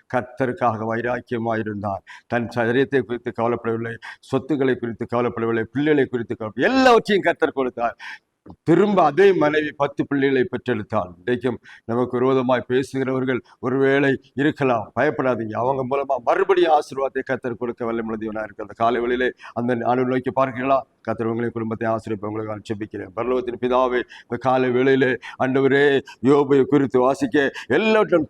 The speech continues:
பாவம் செய்யவில்லை என்று சொன்னார். எவ்வளவு பிரச்சனை வந்தாலும் பாவம் செய்யவில்லை, கர்த்தருக்கு விரோதமாக பேசவில்லை என்று சொன்னது போல, அவனை போல ஆண்டவரே, எங்களை மாற்றும் ஆசீர்வதியும். இன்றைக்கு இருக்கிற ஒவ்வொருவரையும் கர்த்தர் ஆசீர்வதியும். இன்றைக்கு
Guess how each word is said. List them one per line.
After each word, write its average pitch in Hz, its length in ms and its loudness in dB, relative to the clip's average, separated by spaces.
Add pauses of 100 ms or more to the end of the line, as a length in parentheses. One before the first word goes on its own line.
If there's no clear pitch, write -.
பாவம் 190 420 2
செய்யவில்லை 139 440 2
என்று 113 240 -18
சொன்னார். 92 260 -14 (240)
எவ்வளவு 185 400 4
பிரச்சனை 180 240 2
வந்தாலும் 160 240 0
பாவம் 135 280 2
செய்யவில்லை, 113 360 -6 (240)
கர்த்தருக்கு 165 360 2
விரோதமாக 160 360 2
பேசவில்லை 185 480 4
என்று 143 180 -2
சொன்னது 120 360 -8
போல, 117 180 -6 (260)
அவனை 110 300 -2
போல 131 180 2 (220)
ஆண்டவரே, 113 320 -6
எங்களை 120 180 0 (120)
மாற்றும் 135 400 0
ஆசீர்வதியும். 147 480 0
இன்றைக்கு 120 260 -2
இருக்கிற 127 220 -2 (100)
ஒவ்வொருவரையும் 180 560 -4
கர்த்தர் 123 320 -4
ஆசீர்வதியும். 123 520 0 (240)
இன்றைக்கு 123 220 0